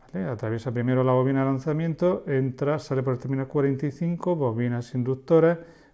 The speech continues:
bobina de inducido y camino de masa. Esa corriente, que puede ser del orden de los veinte amperios, provoca un giro lento en el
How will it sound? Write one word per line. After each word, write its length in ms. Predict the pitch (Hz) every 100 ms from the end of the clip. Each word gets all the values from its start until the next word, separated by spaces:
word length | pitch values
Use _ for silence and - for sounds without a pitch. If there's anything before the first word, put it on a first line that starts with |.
| -
bobina 380 | 131 120 120 120
de 40 |
inducido 640 | 120 127 - 156 151 165 262
y 160 | 160 165
camino 360 | 135 110 104
de 60 | 95
masa. 260 | 95 - - - - -
Esa 280 | 175 214 -
corriente, 840 | 139 117 113 117 110 110 151 - - - -
que 120 | -
puede 160 | 123 131
ser 220 | 131 131
del 140 | 117 123
orden 400 | 127 123 113 107
de 480 | 110 110 110 107 104
los 420 | 107 104 - -
veinte 840 | 127 127 151 139 120 107 117 107 104
amperios, 760 | 101 98 131 120 110 151 - - - - - - - -
provoca 600 | 131 127 156 - 107 -
un 160 | 156 147
giro 440 | - - 143 123
lento 800 | 117 123 160 175 135 - 160 - - - _ _ _ -
en 300 | 143 143 131
el 320 | 127 135 143